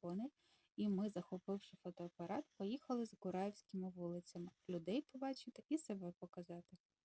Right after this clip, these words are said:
Не знаю, як це сприйняли сільські люди, а нам дуже сподобалася така екскурсія. Господар оповідав нам про своє село та його людей,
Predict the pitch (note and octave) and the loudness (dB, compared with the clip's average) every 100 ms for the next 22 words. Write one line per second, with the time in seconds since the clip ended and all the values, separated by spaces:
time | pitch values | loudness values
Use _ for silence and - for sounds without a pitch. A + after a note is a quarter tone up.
0 | _ _ _ _ _ _ _ - - - | _ _ _ _ _ _ _ -12 -12 -14
1 | _ B3+ C4+ C#4+ C#4 A#3 A#3+ - A#3 A#3+ | _ 4 8 8 10 6 4 2 2 2
2 | A#3 A3+ A3+ A#3 A3+ A3 - A3+ A3+ D4 | 4 4 4 2 0 -4 -2 0 4 4
3 | C4 - F#3+ F#3+ G#3+ B3+ G#3 F#3+ G3+ - | 2 0 2 4 8 6 6 4 0 -4
4 | G3 G3 G3 G3 F#3+ G3 - - - F#3+ | -4 -2 -2 0 -2 -4 -6 -10 -6 -6
5 | G3 - - F#3+ - G3+ G3 G#3 _ D#4 | -6 -10 -8 -8 -8 -6 -2 -4 _ 4
6 | D4+ A#3 - G3+ G#3 B3+ C#4 A3+ G#3+ G3+ | 4 2 -2 -2 0 4 4 4 0 -6
7 | - F#3+ G#3+ C#4+ - F3 F3+ - _ _ | -6 -4 -2 -4 -6 -4 -6 -8 _ _
8 | _ _ _ F#3+ F#3 F#3+ G3 C4 C#4 A3+ | _ _ _ 2 4 4 4 4 4 2
9 | F#3 F3 F3+ | 0 -4 -4